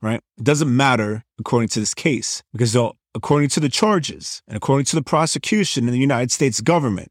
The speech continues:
Ghislaine Maxwell trafficked minors for only Jeffrey Epstein. So we will never see any client list. We will never know anybody else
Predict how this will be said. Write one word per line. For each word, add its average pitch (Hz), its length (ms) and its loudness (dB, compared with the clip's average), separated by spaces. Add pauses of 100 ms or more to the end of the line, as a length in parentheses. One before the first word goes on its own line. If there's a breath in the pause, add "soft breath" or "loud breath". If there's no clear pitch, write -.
(140)
Ghislaine 160 340 4
Maxwell 123 640 0 (160)
trafficked 120 460 -2
minors 117 600 0
for 127 400 2 (200)
only 120 500 2 (140)
Jeffrey 110 340 0
Epstein. - 500 -2
So - 140 -4
we 120 80 4
will 151 140 2
never 156 340 2
see 120 640 -2
any 135 180 2
client 131 420 0
list. - 480 -6
We 110 100 -4
will 117 100 2
never 151 240 2
know 135 320 2 (120)
anybody 127 440 4
else 107 440 -2